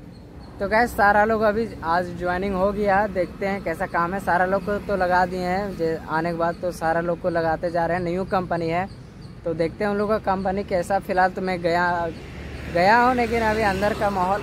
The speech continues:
का मालूम नहीं, न्यू कंपनी है। तो सारा लोग अभी ज्वाइनिंग हो चुका है। तो अभी दीपावली में और भी वैकेंसी आने वाला है बहुत सारा कंपनी में,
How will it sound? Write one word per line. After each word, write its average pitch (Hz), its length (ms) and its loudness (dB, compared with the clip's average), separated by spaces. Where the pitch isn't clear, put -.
का 196 80 2
मालूम 180 320 0
नहीं, 190 240 -2
न्यू 190 220 -2
कंपनी 180 400 0
है। 170 200 0
तो 165 80 -4
सारा 170 280 4
लोग 185 180 2
अभी 185 220 2
ज्वाइनिंग 180 400 0
हो 185 140 0
चुका 180 200 0
है। 175 400 0
तो 170 80 2
अभी 190 400 2
दीपावली 185 460 4
में 214 120 0
और 202 260 4
भी 202 120 -4
वैकेंसी 185 480 -2
आने 180 260 0
वाला 185 200 2
है 190 60 4
बहुत 175 280 2
सारा 180 200 2
कंपनी 175 460 -2
में, 196 200 -4